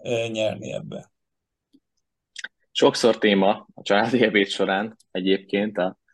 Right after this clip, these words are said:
Speaker 2: a céges ügyek. Én ezt annyira nem szeretem, megmondom őszintén, tehát én, amikor hazamegyek a családhoz, és leülünk egyet, ö,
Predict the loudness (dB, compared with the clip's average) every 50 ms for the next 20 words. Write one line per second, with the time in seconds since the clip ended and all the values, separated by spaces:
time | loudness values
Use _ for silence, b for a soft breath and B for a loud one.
0 | b b b -8 -6 0 2 2 2 4 2 2 0 2 2 4 2 2 0 -2
1 | _ 2 2 2 2 2 0 0 0 2 2 2 2 2 0 -2 -4 -4 -4 -4
2 | -4 -4 -6 -6 -6 -4 -4 -4 -2 -2 -2 -2 -2 -2 0 0 0 0 0 -2
3 | 0 0 0 0 2 2 0 -2 0 0 -2 -2 -2 -4 B B B B B B
4 | B B B B B B B B _ -10 -8 -6 -6 -2 0 2 2 2 0 -2
5 | -2 0 2 4 4 4 6 4 4 4 2 2 2 4 4 4 4 2 0 -2
6 | -6 -4 -4 -6 -4 -2 0 0 0 0 -2 -2 -2 -4 -2 -2 -2 -4 -4 _
7 | -8 -6 -6 -6 -6